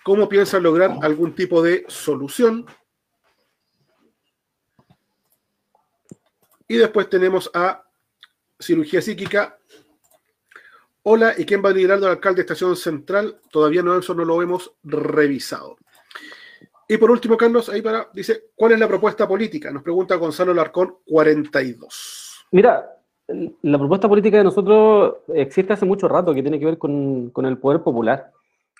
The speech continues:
Speaker 2: Lo que sucede es que las elecciones, lo electoral, los plebiscitos,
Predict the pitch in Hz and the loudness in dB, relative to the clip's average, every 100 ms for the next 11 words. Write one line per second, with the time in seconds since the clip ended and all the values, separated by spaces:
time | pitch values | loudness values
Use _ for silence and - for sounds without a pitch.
0 | - 131 131 131 208 202 190 180 - - | -8 -4 -4 0 0 2 2 2 0 -10
1 | _ _ _ _ _ _ _ _ _ - | _ _ _ _ _ _ _ _ _ -6
2 | 127 127 123 123 123 123 120 123 120 - | -4 -2 -2 -2 -2 0 0 0 -2 -2
3 | - 247 175 175 139 139 143 139 139 190 | 2 2 2 0 -2 0 0 0 2 2
4 | 185 170 143 127 123 135 131 208 214 240 | 2 -2 -6 -8 -2 0 0 2 2 2